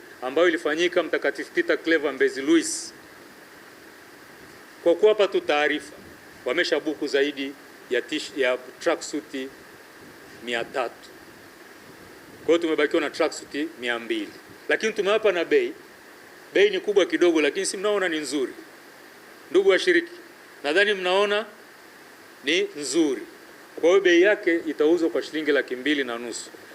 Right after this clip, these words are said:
Kwa bei hiyo tayari laki, eh, tracksuit mia tatu zimeshaondoka. Tumebakia na tracksuit mia mbili. Tunaamini nazo zitaondoka. Kwa anayehitaji basi naomba aweze kuwahi.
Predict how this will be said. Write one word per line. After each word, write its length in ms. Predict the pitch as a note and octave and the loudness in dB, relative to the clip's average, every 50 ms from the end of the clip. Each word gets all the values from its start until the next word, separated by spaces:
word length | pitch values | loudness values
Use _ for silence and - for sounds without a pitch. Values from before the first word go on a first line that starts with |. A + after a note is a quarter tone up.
| - - - | -20 -8 -2
Kwa 140 | - E3 E3+ | 0 2 4
bei 220 | E3+ F#3+ G3 G3 A3+ | 6 6 6 6 6
hiyo 200 | A#3+ A3 G3+ F3+ | 6 4 4 4
tayari 340 | - E3+ E3 F3+ F#3 F3+ F3 | 4 4 4 4 4 4 4
laki, 220 | D#3+ D3+ - - - - E3+ E3 D#3+ D#3+ D#3+ D#3 D#3+ D#3+ - - D#3 | 2 0 -2 -6 -10 -8 -8 -6 -8 -8 -12 -14 -14 -12 -6 -4 -4
eh, 60 | - | -2
tracksuit 360 | - - G3+ G3 - - - - | 0 0 0 0 -2 -6 -10 -6
mia 160 | D#3 D3+ C#3+ | -4 -4 -2
tatu 240 | - E3+ D#3 C3 B2+ | 0 -2 -2 -2 -4
zimeshaondoka. 560 | A#2+ B2 B2 - - A2+ G#2+ G#2+ G2+ F#2+ - - - - - - - - - - - - - - - - | -8 -8 -6 -6 -6 -6 -6 -6 -10 -12 -12 -12 -16 -20 -20 -20 -20 -20 -20 -20 -20 -20 -20 -20 -12 -8
Tumebakia 380 | C3+ B2+ C#3 C#3 C#3 C#3 - D#3+ | -6 -2 0 0 0 2 2 0
na 100 | D3 C3+ | 0 -2
tracksuit 560 | - - E3 E3 - - F#3 E3+ F3 F#3+ G3+ - - - - - - - - - - | -2 -2 -2 -2 -2 -2 -2 -2 -2 -4 -6 -6 -8 -16 -20 -20 -20 -20 -20 -10 -6
mia 180 | A2+ A#2 A2+ A2+ | -4 -4 -4 -4
mbili. 340 | A2+ A#2 A#2+ A2+ F#2+ G2+ | -2 -2 -2 0 -2 -4
Tunaamini 480 | G2 C3+ C3+ C#3 C#3+ D3 E3 F3 E3 D#3 | -6 -6 -4 -4 -2 -2 -2 0 0 0
nazo 380 | D3+ D#3 D#3 D3 C#3 D3+ D3+ D3+ | 0 0 -2 0 0 -2 -2 -2
zitaondoka. 520 | C#3+ B2 A#2 - A#2 A#2 A#2 A#2 A2+ C#3 | -4 -6 -6 -6 -6 -4 -4 -4 -4 -2
Kwa 160 | C3+ D#3+ D#3 E3 | -2 -2 -2 0
anayehitaji 560 | F3+ F#3+ F#3+ F3 E3 F3+ F#3 F#3 F3+ D#3+ D#3 | 2 2 2 2 2 2 2 2 0 0 0
basi 360 | D#3 D3+ D3 - - C3+ B2+ - - - - - - | -2 -2 -2 -2 -6 -10 -10 -12 -14 -20 -20 -14 -8
naomba 340 | A#2+ B2+ C3+ C#3 C#3 C3 B2+ | -6 -4 -4 -2 -2 -2 0
aweze 440 | A#2 A2+ A#2+ A#2+ G#2+ A2 B2 C#3+ - - - - - - - | 0 2 0 0 0 0 0 -2 -2 -4 -10 -20 -20 -14 -10
kuwahi. 360 | A#2+ A2+ G#2+ A2 G#2+ F#2+ F2 | -6 -4 -4 -2 -4 -4 -6